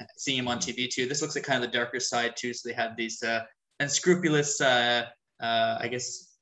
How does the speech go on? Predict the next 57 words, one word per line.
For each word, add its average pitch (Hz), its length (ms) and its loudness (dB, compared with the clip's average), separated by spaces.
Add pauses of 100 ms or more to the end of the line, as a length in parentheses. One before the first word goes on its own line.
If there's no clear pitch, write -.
business 147 300 2
partners 143 440 2
called 123 220 -2
the 123 80 0
Kowalskis, 131 640 0
and 127 80 -6
they 120 240 -6
basically 131 320 0
fucked - 280 -2
him 117 140 -6
over 117 240 0
and 117 100 0
his 110 180 -6
whole 113 220 -6
family 117 360 -2
too. 123 300 -2 (280)
And 127 100 0
apparently 208 320 2
he 160 100 2
was, 139 200 0
like, 123 180 2
a - 20 -6
really 120 180 4
genuine 120 360 0
guy 113 180 4
in 113 80 -2
real 113 120 -2
life 117 240 2
too. 123 240 -2
This 139 160 0
looks 135 220 -8
like 117 160 -2
the - 80 -20
darker 117 300 -4
side 113 380 -2 (420)
of 127 160 2
it 123 140 0
too. 123 220 -2
They 113 120 0
kind 113 240 -2
of, 110 180 -8
uh, 110 180 -2 (280)
exploited 131 440 4
his 113 120 -2
brand, 123 460 2
bland, 123 400 2
brand, 123 380 2
and 120 100 -2
then 120 80 -4
they 120 60 0
wouldn't 120 220 0
give 113 180 0
rights 117 320 0
to 113 80 -8
his, 113 340 -6
uh, 110 200 -2 (380)
uh, 110 420 2